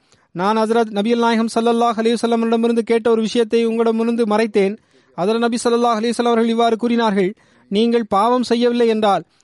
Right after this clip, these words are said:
பாவம் செய்யக்கூடிய ஒரு சமுதாயத்தை இறைவன் உருவாக்கி விடுவான், பின்னர் அல்லாஹ் அவர்களை மன்னித்து விடுவான்."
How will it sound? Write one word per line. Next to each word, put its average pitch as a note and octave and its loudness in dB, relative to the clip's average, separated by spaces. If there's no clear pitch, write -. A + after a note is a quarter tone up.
பாவம் A3 2
செய்யக்கூடிய A#3+ 0
ஒரு A#3+ 0
சமுதாயத்தை A3+ 0
இறைவன் A3 2
உருவாக்கி G3+ 2
விடுவான், D#3+ 0
பின்னர் A#3 0
அல்லாஹ் A#3+ 0
அவர்களை A#3+ 2
மன்னித்து A#3+ 0
விடுவான்." F3 0